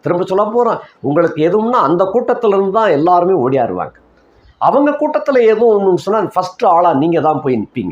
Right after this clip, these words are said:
அப்படிப்பட்ட ராசி மேச ராசிக்காரர். கழிந்த ஜென்மத்துல நீங்க போர்ப்படை தளபதியாக பிறந்தவர். ஆகையினாலே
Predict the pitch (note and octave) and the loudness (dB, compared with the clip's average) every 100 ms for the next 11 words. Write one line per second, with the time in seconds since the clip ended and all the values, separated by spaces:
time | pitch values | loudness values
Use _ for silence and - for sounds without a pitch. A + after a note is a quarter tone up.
0 | - A#2 - E3+ - D3+ - C3+ A2 F#2+ | -8 -8 -4 -6 -4 -6 -4 -2 0 0
1 | F2 C3+ E3 - F#3+ G#2+ C#3 C#3 C#3+ A#2+ | 0 0 0 -2 -6 -4 -6 -4 -2 -2
2 | - - - G#2 C3 A#3+ - _ _ _ | -4 -8 -2 0 0 -2 -6 _ _ _
3 | _ _ - D#3 F#3+ G3 E3 F#3+ G#3 G#3+ | _ _ -4 -2 0 0 0 0 -2 0
4 | G3+ E3+ D#3+ D#3 C3+ - F3+ G3+ - D#3+ | 0 2 2 2 0 0 -2 -2 -2 -2
5 | D3+ C3 D#3 F3 E3+ D3 C3 C#3 - A#2+ | -2 -2 -2 0 2 2 0 -2 -4 -4
6 | B2+ A#2 G#3 - - C#3+ D3 D3+ C#3 C#3 | -2 -2 -2 -4 -2 0 0 -2 0 0
7 | C3 B2+ | 0 -2